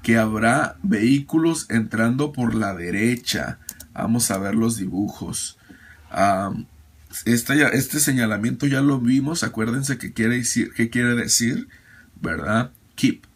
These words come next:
¿verdad? Quédense. Pero ese no nos dice que, que va a venir a la derecha, ¿verdad? Que ahí vienen a la derecha. Am, aquí todos nos vamos a dejar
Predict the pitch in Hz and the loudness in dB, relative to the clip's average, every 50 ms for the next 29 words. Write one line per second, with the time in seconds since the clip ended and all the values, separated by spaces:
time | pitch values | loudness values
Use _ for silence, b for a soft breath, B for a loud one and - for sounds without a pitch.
0 | _ _ - - 92 90 90 92 101 104 107 104 - 123 131 127 110 92 - - | _ _ -16 -12 -10 -8 -6 -4 -2 -4 -4 -2 -2 0 0 0 -2 -4 -6 -8
1 | - - - - - 139 - - _ _ b b b b b b - - - 110 | -8 -8 -8 -8 -10 -10 -12 -18 _ _ b b b b b b -10 -4 -2 0
2 | 113 113 - - 120 120 123 120 120 123 123 123 117 - - 120 - 120 120 117 | 0 0 0 0 0 0 0 0 -2 -2 -2 -4 -4 -4 -4 -4 -2 -2 -2 -4
3 | - 98 90 82 80 76 76 - b b b b b b b - - 92 98 101 | -4 -6 -6 -6 -6 -8 -10 -12 b b b b b b b -8 -4 -4 -2 -2
4 | 104 110 110 117 117 120 117 117 113 107 - - - - - - - _ _ - | -2 0 0 0 0 2 0 0 -2 -4 -6 -12 -18 -20 -20 -20 -20 _ _ -20
5 | _ _ - - 120 120 117 107 95 92 110 123 147 170 - - 120 98 92 92 | _ _ -2 0 2 2 2 0 -2 -2 -2 0 -2 -2 -2 -2 -2 -2 -4 -4
6 | 98 104 117 - 107 95 95 107 113 120 117 117 117 101 92 85 85 90 101 110 | -6 -8 -6 -6 -6 -4 -2 -2 0 0 0 0 -2 -2 -4 -6 -6 -6 -4 -4
7 | 113 - - - - - - - B B B B B B B B B B - 101 | -4 -4 -6 -8 -10 -10 -14 -18 B B B B B B B B B B 0 0
8 | 107 107 107 - - - 220 196 - - _ _ _ - - - - _ _ _ | 2 2 0 0 -2 -2 -4 -4 -6 -10 _ _ _ -20 -20 -20 -20 _ _ _
9 | _ _ _ _ _ _ _ _ _ _ - 107 113 117 - 127 135 139 147 151 | _ _ _ _ _ _ _ _ _ _ -2 -2 -2 0 0 2 4 6 8 8
10 | 156 160 156 - - _ _ _ _ _ _ - - _ - 120 120 131 127 131 | 6 6 4 0 -6 _ _ _ _ _ _ -20 -18 _ -8 -4 0 0 2 2
11 | 135 135 123 117 113 131 127 131 110 107 - 117 113 120 120 | 0 0 0 0 -2 0 0 0 0 0 2 2 2 0 0